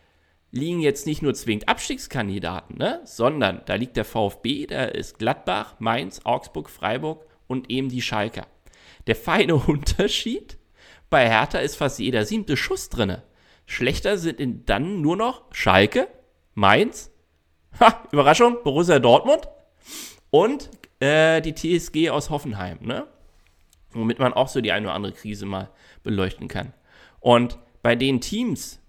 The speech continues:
die in der Massezahl noch mit dabei waren, nämlich Freiburg und Gladbach, ist nur jeder neunte Schuss drin. Also die kriegen es hin, zwar Ziele, Schüsse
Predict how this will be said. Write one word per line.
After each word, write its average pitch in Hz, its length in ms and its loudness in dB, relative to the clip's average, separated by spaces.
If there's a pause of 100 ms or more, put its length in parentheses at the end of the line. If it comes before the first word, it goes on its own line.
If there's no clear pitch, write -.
die 117 120 -4
in 120 100 0
der 107 100 4
Massezahl 110 880 0
noch 110 180 -6
mit 127 140 -4
dabei 127 320 -2
waren, 104 140 -4
nämlich 98 260 -10
Freiburg 107 360 -8
und 104 80 -12
Gladbach, - 440 -8
ist - 200 -14
nur 123 100 -10
jeder 127 240 -6
neunte 127 400 -8
Schuss - 300 -12
drin. - 220 -12 (420)
Also 107 200 -8
die 107 160 -10
kriegen 160 460 -8
es 117 220 -10
hin, 160 180 -6
zwar 123 460 -6 (680)
Ziele, 147 580 -4 (260)
Schüsse 160 580 -6